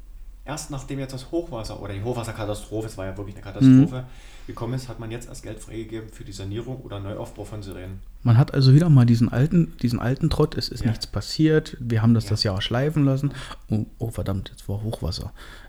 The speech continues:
Speaker 2: Wir haben aber immer noch nichts gemacht. Nee,
Speaker 1: Richtig.
Speaker 2: jetzt müssen wir Mittel.
Speaker 1: Und
Speaker 2: In der Hoffnung, dass wir nächstes Jahr versuchen können, mal wieder einen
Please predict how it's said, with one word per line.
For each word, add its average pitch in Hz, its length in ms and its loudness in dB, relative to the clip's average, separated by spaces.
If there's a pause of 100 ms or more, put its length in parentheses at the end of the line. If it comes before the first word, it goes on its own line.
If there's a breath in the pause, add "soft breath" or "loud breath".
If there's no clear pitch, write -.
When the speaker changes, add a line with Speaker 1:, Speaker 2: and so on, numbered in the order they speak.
(100)
Speaker 2:
Wir 95 100 -4
haben 107 120 -2
aber 104 220 -2
immer 143 180 10
noch 107 140 6
nichts 101 260 -4
gemacht. - 340 -6
Nee, - 80 -10
Speaker 1:
Richtig. 101 120 -6
Speaker 2:
jetzt - 220 -6
müssen 120 180 6
wir 107 80 8
Mittel. 104 240 -2 (240 loud breath)
Speaker 1:
Und - 200 -10
Speaker 2:
In 135 60 0
der 113 120 6
Hoffnung, 139 260 6
dass 127 160 -2
wir 104 60 0
nächstes 117 380 2
Jahr 117 120 -2
versuchen 135 400 10
können, 117 180 10
mal 110 100 8
wieder 113 160 4
einen 113 200 2